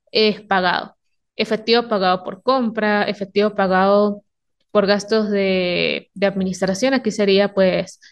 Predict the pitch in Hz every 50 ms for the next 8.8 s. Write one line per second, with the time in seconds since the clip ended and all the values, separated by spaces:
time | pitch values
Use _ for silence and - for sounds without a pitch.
0 | _ - 208 190 - 190 - - _ - 214 202 202 196 190 190 185 190 - -
1 | 185 190 214 233 247 240 226 226 226 - 202 - _ - 196 190 190 190 190 190
2 | 180 175 190 214 226 226 226 226 - - _ - 190 185 190 190 - 180 180 -
3 | - - 175 226 277 330 311 254 - 190 - _ - 190 180 185 185 - - -
4 | - - - - - _ _ _ _ _ _ _ _ _ _ _ _ _ _ _
5 | _ _ _ _ _ _ _ _ _ _ _ _ - - - - - _ - 247
6 | 233 - 247 247 262 269 262 254 233 208 196 202 202 202 233 220 - 202 - -
7 | 196 208 202 202 190 185 185 185 196 190 196 190 190 180 180 - 202 214 214 220
8 | 226 220 202 185 190 185 175 180 - 220 247 277 277 277 320 -